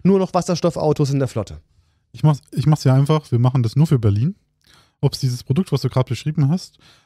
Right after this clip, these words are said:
Speaker 2: Wasserstoffauto-Zustellung an nur einem Tag in der Woche in recy-, recycelten Produkten, äh, Verpackung, nur für Berlin, ja, macht's einfach, weil das ist für Kathmandu einfach richtig schwer umzusetzen. Ähm, gibt's bis zwanzig fünfundzwanzig nicht.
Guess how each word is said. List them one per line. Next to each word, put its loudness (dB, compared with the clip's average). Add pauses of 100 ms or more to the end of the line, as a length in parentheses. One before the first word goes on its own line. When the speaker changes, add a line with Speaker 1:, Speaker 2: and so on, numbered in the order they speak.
(100)
Speaker 2:
Wasserstoffauto-Zustellung 0
an 2
nur 2
einem 4
Tag 0
in 2
der 4
Woche 2
in 2 (260)
recy-, -2 (260)
recycelten 0
Produkten, -6 (800)
äh, 4
Verpackung, 0 (600)
nur 4
für 0
Berlin, 2
ja, 0
macht's 0
einfach, 0
weil 4
das -2
ist -6
für -4
Kathmandu 2
einfach 2
richtig -6
schwer -2
umzusetzen. -4 (680)
Ähm, 4
gibt's -10
bis -10
zwanzig -2
fünfundzwanzig 0
nicht. -6